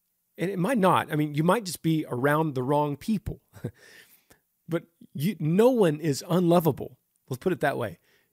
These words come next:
You are not unlovable. There, there's no way. There's no human on this planet that is unlovable. Now, sometimes it takes that switch, that, that mind switch, that shift. And I don't think you have that yet. I don't, I don't think you've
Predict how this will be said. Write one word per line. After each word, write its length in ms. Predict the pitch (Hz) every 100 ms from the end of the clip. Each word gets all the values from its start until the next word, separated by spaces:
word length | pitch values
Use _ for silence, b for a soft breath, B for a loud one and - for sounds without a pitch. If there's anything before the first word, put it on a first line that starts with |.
| _
You 240 | 120 208 196
are 120 | 160
not 560 | 151 180 208 247 - - _ _ -
unlovable. 680 | 185 170 185 170 123 - - 185
There, 120 | 185
there's 360 | 151 170 131
no 260 | 147 175 208
way. 360 | 196 202 151 - B B
There's 180 | 147 135
no 240 | 156 196 214
human 460 | - 202 190 180
on 160 | - 127
this 140 | 127
planet 520 | - - 190 190 131 b b
that 120 | 135
is 160 | 123 - -
unlovable. 1200 | 175 180 185 - _ 127 131 170 160 117 113 - _ _ _ _ _ _ _ _
Now, 80 | 147
sometimes 340 | 117 151 156 120
it 100 | -
takes 240 | 143 -
that 200 | 135 -
switch, 560 | - - 127 170 - -
that, 160 | 117 - b b -
that 180 | 127 123
mind 520 | 113 135 165 185 170
switch, 680 | - - 143 185 - - - _ _ -
that 140 | 127
shift. 760 | - - - 170 185 - - - _ _ _ _ _ _ _ _ _ -
And 120 | 139
I 100 | 156
don't 160 | 170
think 120 | 196 170
you 100 | 147
have 260 | 196 185
that 160 | 135 -
yet. 200 | 95 98
I 60 |
don't, 140 | 135 147
I 40 |
don't 140 | 165 185
think 160 | 175
you've 180 | 175